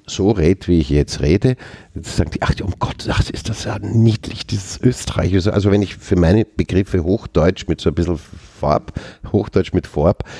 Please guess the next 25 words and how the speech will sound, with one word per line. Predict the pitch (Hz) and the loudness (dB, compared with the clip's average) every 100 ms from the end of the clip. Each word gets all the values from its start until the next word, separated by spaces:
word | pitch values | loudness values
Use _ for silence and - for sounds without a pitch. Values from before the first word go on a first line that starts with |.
| - | -4
red, | 73 104 - - - - | 2 2 2 -2 -2 -8
wenn | 85 95 135 | 0 4 4
ich | 120 120 - | 2 0 2
dort | 101 98 - - - - | 4 4 2 -14 -18 0
Dialekt, | 92 82 78 131 - - | 4 6 4 2 0 -6
auf | |
der | - 90 | -2 0
Bühne | 117 117 | 4 2
Dialekt | - 90 110 - | 4 2 2 -2
gesprochen | - - - 82 - 85 | -14 -10 0 0 2 2
hätte, | 80 - 131 147 - - - _ - - | 2 2 0 0 -6 -20 -20 _ -20 -8
hätten | - 92 - 107 | 0 0 2 4
mich | 104 | 4
die | - 87 | 0 -2
vielleicht | 101 80 87 | 2 4 2
sehr | - 90 | 0 0
sympathisch | 95 85 67 - 92 | 0 2 0 0 -6
gefunden, | - - 104 - | -4 0 2 2
aber | 90 | -2
keine | - - - 151 147 | -4 0 2 4 2
Silbe | - - 110 104 | 2 0 2 -2
verstanden. | - 92 - 76 - 127 | -2 -4 0 0 0 -6
Das | - - | -6 0
muss | 107 | 2
man, | 113 | 2